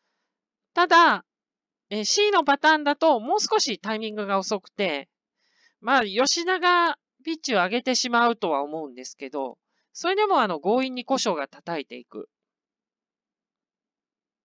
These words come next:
まあ、もしくは吉田が単純に油断しているかもしれないですね。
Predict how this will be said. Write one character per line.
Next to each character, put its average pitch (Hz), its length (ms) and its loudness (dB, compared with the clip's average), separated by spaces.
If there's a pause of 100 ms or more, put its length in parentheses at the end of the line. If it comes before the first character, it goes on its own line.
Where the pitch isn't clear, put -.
(3000)
ま 285 140 -2
あ、 302 40 2
も 262 160 -4
し - 120 -4
く - 100 -6
は 196 120 2
吉 151 320 -10
田 220 140 -6
が 196 440 0
単 196 180 -8
純 175 160 -8
に 165 140 -10
油 165 140 -8
断 208 240 -2
し - 80 -4
て 202 80 -4
い 185 60 -2
る 190 100 -4
か 156 140 -12
も 120 100 -20
し - 120 -12
れ 120 120 -14
な 113 120 -20
い 107 40 -20
で 104 100 -20
す - 160 -20
ね。 131 200 -16